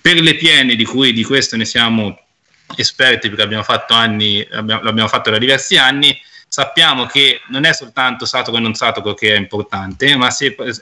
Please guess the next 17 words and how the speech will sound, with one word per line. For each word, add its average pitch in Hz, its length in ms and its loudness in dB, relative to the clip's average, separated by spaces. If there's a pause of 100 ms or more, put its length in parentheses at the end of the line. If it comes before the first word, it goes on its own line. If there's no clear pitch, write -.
in 131 120 0
condizioni 151 420 2
intermedie 143 720 2
oppure 110 320 -4
condizioni 120 440 -4
sature 110 580 -2 (340)
può 143 120 2
essere 127 260 0
molto 143 260 2
diverso 143 720 0
<clears throat> - 80 -2 (1400)
le 135 120 0
condizioni 147 380 0
intermedie 143 400 2
dalle 120 140 2
condizioni 117 420 -4
sature 101 560 -4